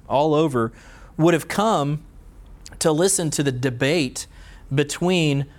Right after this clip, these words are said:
the rabbi and the Pharisee at dinner, okay? So we're not talking about a small get-together here with just the followers of Jesus. We're talking about the community has come here. So you remember in this particular story where it says the crowd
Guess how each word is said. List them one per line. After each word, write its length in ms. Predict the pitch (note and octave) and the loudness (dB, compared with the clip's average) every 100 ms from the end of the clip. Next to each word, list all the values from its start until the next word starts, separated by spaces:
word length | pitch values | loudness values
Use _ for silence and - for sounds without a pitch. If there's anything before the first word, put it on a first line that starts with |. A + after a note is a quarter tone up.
| - C3+ | -10 -2
the 140 | C#3 | 0
rabbi 540 | C3+ D3 D3+ D3 C#3+ | 2 0 0 0 0
and 200 | C#3+ C3+ | -2 -4
the 60 | A#2+ | -6
Pharisee 640 | - E3+ F3+ D#3 B2+ B2 A#2+ | -4 0 0 0 -2 -4 -4
at 140 | B2+ | -2
dinner, 400 | D3 F3 F2+ - - - - | -2 -2 -6 -14 -20 -20 -14
okay? 380 | B2 C#3 D3 E3 - - - | -4 -2 0 -4 -12 -20 -8
So 160 | - | 0
we're 120 | D#3+ G#3+ | 2 2
not 180 | A#3 | 2
talking 360 | - F#3+ - G3+ | 0 -2 0 -2
about 220 | F3+ D#3+ | 0 0
a 40 | C#3 | 0
small 640 | - D#3+ D#3+ D#3+ D#3 C#3 | -2 0 2 2 2 0
get-together 800 | B2 C3+ D#3+ - A#2 A2+ G#2 G2+ | -2 -4 -4 -4 -4 -4 -4 -6
here 300 | - G#2+ G#2+ | -4 -2 -2
with 160 | A2+ | -4
just 240 | A#2 B2 - | -4 -4 -4
the 60 | |
followers 540 | A2+ B2+ A#2+ A2+ G#2+ G#2+ | -6 -2 -2 -2 -6 -8
of 80 | G#2+ | -6
Jesus. 360 | B2+ B2 - | -4 -4 -6
We're 80 | C3+ | -4
talking 280 | - D#3 B2+ | -2 -2 -2
about 180 | A#2 G#2+ | -6 -8
the 80 | |
community 800 | - - B2 D3+ G#3+ D#3 A2 G2+ - - - - | -12 -8 -2 0 2 0 -4 -8 -16 -20 -20 -16
has 180 | - A#2 | -8 -8
come 240 | - A#2 A2+ | -6 -8 -8
here. 240 | A2+ - - - - | -14 -18 -20 -20 -10
So 140 | - | -2
you 80 | D3+ | 0
remember 400 | F3 G#3 G3+ F#3 | 2 2 2 0
in 340 | D#3+ D#3 D3 C#3 | 0 0 0 0
this 280 | D3+ D3+ - | -2 -2 -8
particular 640 | - - - D3+ C#3 B2 | -6 -4 -2 0 0 -2
story 340 | - D#3 D3+ | 0 0 2
where 120 | C3 | 0
it 60 | A#2+ | -2
says 240 | D3 B2 | -2 -2
the 100 | A#2+ | -4
crowd 600 | A2+ - C#3 C#3 C#3 C#3+ | -6 -4 0 0 0 -2